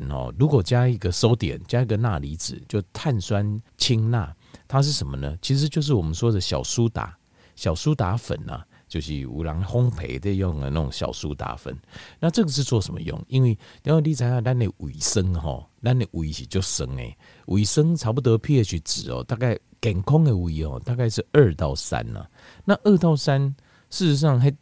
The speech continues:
这种酸度哦，是会用的直接哦，把咱的肠啊吼，用破一空啊，直接肠子、肚子整个就破掉了。所以卫生是足酸足酸的，所以当你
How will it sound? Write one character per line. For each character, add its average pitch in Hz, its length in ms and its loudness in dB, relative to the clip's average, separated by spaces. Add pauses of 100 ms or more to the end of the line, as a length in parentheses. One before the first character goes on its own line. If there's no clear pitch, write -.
(120)
这 180 120 0
种 82 180 0
酸 123 300 2
度 78 240 -2
哦， - 220 -12 (180)
是 - 160 -4 (300)
会 76 160 -4
用 95 100 -2
的 135 100 4
直 - 220 -4
接 64 120 -6 (120)
哦， 50 160 -8 (260)
把 87 120 0
咱 117 160 4
的 104 180 2
肠 71 180 -2
啊 76 180 -2
吼， 58 240 -10 (420)
用 85 200 0
破 107 260 2
一 - 160 -8
空 69 260 -8
啊， 67 160 -16 (340)
直 107 180 -2
接 123 220 2
肠 85 300 -6
子、 73 260 -4 (260)
肚 127 120 4
子 80 180 -6
整 - 160 -6
个 71 100 -4
就 85 80 0
破 82 240 0
掉 64 220 -8
了。 82 80 -14 (480)
所 202 140 4
以 175 160 6
卫 107 160 2
生 143 300 4
是 92 160 -2
足 - 160 0
酸 104 320 -2
足 98 120 -6
酸 76 280 -8
的， 67 200 -12 (260)
所 190 140 2
以 180 40 4
当 135 200 4
你 135 120 4